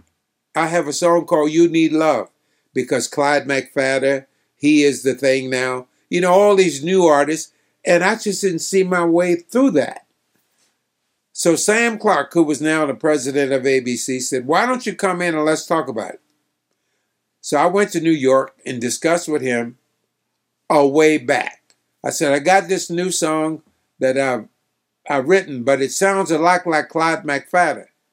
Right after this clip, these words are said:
You know, it's called You Need Love." So I sung it for him. He said, "Oh, this is great. Uh, let me set you up with Don Costa."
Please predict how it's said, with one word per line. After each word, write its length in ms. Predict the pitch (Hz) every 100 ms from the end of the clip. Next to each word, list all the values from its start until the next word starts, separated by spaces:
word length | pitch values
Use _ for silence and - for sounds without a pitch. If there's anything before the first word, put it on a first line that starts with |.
| _ _ _ _ -
You 120 | 131
know, 80 | 131
it's 120 | 131
called 280 | - 147 139
You 160 | 147 165
Need 240 | 160 156
Love." 440 | 147 160 139 104 - _ _ _ _ _ _
So 160 | -
I 100 | 139
sung 320 | 160 - 160 147
it 120 | 139
for 180 | 147 143
him. 100 | 151
He 60 |
said, 180 | 147 165
"Oh, 160 | 185 175
this 180 | 196
is 100 | 190
great. 300 | 160 202 127 - _ _ _ _ _ -
Uh, 120 | 156
let 300 | 160 214 220
me 120 | 220
set 500 | 180 - - 202 -
you 120 | 175
up 140 | 175 170
with 160 | 147
Don 320 | 165 160 160
Costa." 500 | 143 175 160 - -